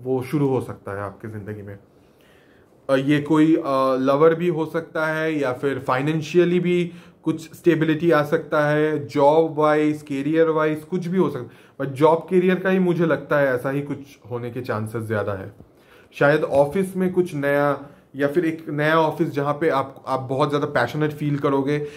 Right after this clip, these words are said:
या फिर ऑफिस में आप किसी इंसान, नए इंसान के साथ शायद आपका एक कनेक्शन हो सकता है, अ, च-,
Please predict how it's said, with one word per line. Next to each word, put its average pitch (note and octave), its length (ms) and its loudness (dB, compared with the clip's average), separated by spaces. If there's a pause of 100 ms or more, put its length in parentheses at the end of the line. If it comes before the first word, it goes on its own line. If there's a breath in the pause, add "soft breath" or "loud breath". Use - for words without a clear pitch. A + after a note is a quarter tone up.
(220 loud breath)
या C3+ 140 2
फिर D#3+ 160 0
ऑफिस F#3 500 0
में F#3+ 100 0
आप F3+ 160 0
किसी F3+ 420 -4 (100)
इंसान, D#3 540 -2
नए C#3+ 300 0
इंसान D#3 400 0
के D3+ 100 0
साथ D3 220 2
शायद C#3 440 0
आपका C3 520 0 (360 loud breath)
एक C#3 280 -2
कनेक्शन C#3+ 580 0
हो C#3+ 160 0
सकता C#3+ 360 -2
है, C#3+ 180 2 (680 loud breath)
अ, C3 280 2
च-, B2 200 -8